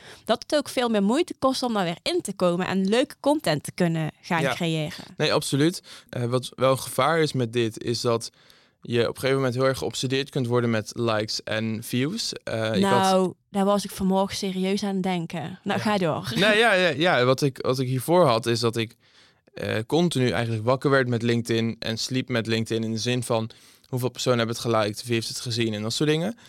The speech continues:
Speaker 2: toen ging ik eigenlijk mijn doel voorbij. Want mijn doel is eigenlijk om zichtbaar te zijn onder de doelgroep.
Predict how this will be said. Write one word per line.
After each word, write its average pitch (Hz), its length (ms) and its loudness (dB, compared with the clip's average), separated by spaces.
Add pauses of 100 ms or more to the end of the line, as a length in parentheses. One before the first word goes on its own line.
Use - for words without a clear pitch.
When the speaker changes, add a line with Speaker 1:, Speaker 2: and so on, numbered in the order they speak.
(200)
Speaker 2:
toen 117 160 -6
ging 127 120 -6
ik - 60 -10
eigenlijk 147 280 0
mijn 127 80 2
doel 135 180 2
voorbij. 117 440 0
Want - 260 -6 (220)
mijn 113 320 -4
doel 139 120 0
is 135 100 -4
eigenlijk 139 540 -2
om 117 140 -6
zichtbaar 139 300 -4
te 117 60 -10
zijn 117 140 -4
onder 110 160 -2
de 104 60 -10
doelgroep. 180 500 -2